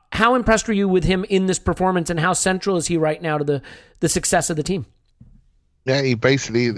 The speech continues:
Speaker 2: he's one of the three or four players that own the team at the moment. And, um, in the last, well, last two or three games, he's,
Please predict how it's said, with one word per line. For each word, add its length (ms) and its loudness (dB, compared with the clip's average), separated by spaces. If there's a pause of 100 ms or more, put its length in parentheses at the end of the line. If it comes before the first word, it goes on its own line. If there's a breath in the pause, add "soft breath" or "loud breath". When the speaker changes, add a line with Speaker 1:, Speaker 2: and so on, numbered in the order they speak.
Speaker 2:
he's 300 -4
one 160 4
of 60 0
the 60 -8
three 160 4
or 40 0
four 240 0
players 320 2
that 140 0
own 300 4
the 100 4
team 340 2
at 60 0
the 60 0
moment. 380 2 (220)
And, 160 2
um, 460 4
in 120 2
the 100 4
last, 420 2
well, 220 2
last 280 2
two 120 2
or 40 2
three 200 0
games, 340 0
he's, 260 -2